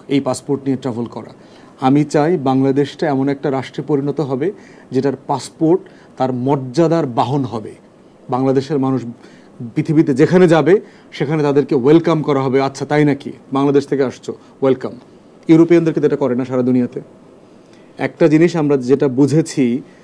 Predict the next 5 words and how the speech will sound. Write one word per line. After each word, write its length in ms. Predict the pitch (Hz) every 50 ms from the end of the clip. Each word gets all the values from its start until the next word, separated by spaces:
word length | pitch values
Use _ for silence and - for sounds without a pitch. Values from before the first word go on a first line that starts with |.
| - - - - 131
যাদের 480 | 117 139 131 131 127 151 160 156 147
নিজের 500 | 143 139 151 156 131 165 185 160 151 147
দেশে 240 | 135 - - - 196
সম্মান 500 | 160 - - 165 151 151 151 151 151 147
নাই 400 | 143 139 135 127 120 113 113 -